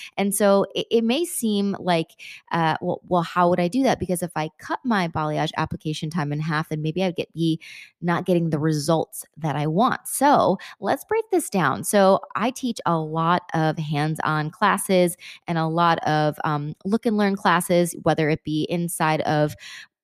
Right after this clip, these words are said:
my classroom, inside of Cheshire, Connecticut's classroom, or if it's one of our balayage educators teaching all over the country, we are so, so, like, being able to gear you towards simplicity and working smarter, not harder is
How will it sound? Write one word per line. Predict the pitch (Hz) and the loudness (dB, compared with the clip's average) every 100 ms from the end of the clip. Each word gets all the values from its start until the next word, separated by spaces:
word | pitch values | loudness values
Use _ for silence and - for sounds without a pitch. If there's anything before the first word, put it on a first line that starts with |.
| - | -2
my | 185 220 277 | 2 4 2
classroom, | - 269 - 247 233 | 0 -4 0 0 2
inside | 220 202 185 175 | 0 0 0 0
of | 160 156 - | 0 -2 -4
Cheshire, | 165 - | -8 -6
Connecticut's | - 214 262 262 262 - | -6 -2 -2 -2 -6 -4
classroom, | 220 202 - 196 196 - - - - | 0 0 0 2 0 -2 -18 -16 0
or | 220 262 269 - | 4 4 4 2
if | 233 - | 0 0
it's | 208 202 | -2 0
one | 208 208 | 0 0
of | 196 | 2
our | 202 | 0
balayage | 214 262 269 220 | 0 0 0 0
educators | 175 185 - 175 175 | -2 -4 -4 -4 -4
teaching | - - 190 | -8 -6 -2
all | 170 165 | 0 0
over | 151 | 0
the | 151 | -4
country, | - 269 294 - 170 165 - - - | -4 -6 -6 -2 0 0 -4 -16 -14
we | 170 196 254 269 - | -6 -2 0 0 2
are | 202 190 190 - - | 4 4 4 0 -4
so, | - - - 240 247 240 226 214 | -4 -2 0 4 6 8 8 6
so, | - - 202 196 196 190 _ _ - - - | 2 -2 2 4 4 0 _ _ -16 -16 -6
like, | 185 160 - _ _ 175 | -2 -2 -6 _ _ -10
being | 208 233 240 | -4 -2 0
able | 185 196 208 | 2 2 2
to | 190 | 0
gear | 160 185 185 | -4 0 2
you | 214 233 | 2 0
towards | 226 180 175 170 | -2 -2 -2 -2
simplicity | - 165 - 165 - 208 226 | -6 -6 -6 -8 -6 -4 -2
and | 185 170 | -2 -2
working | 156 - 165 | -4 -4 -10
smarter, | - 165 160 | -4 -4 -2
not | 160 - | -4 -4
harder | 165 165 - | -2 -2 0
is | 160 160 | 0 0